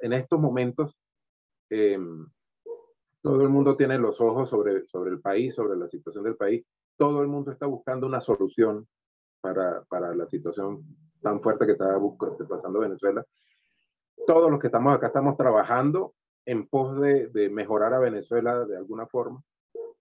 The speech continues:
aunque sea colaborando poco a poco con nuestros familiares. Pero sí creo, eh,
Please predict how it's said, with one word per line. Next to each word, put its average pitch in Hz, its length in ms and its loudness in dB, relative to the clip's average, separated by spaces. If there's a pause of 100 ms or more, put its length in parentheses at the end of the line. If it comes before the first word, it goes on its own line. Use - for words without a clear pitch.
(320)
aunque 117 340 4
sea 120 180 4
colaborando 117 560 2
poco 131 240 -2
a 127 60 -2
poco 127 240 0
con 113 120 -4
nuestros - 280 -8
familiares. 101 500 -2 (760)
Pero 123 280 4
sí 139 300 4
creo, 151 460 0 (720)
eh, 104 640 -6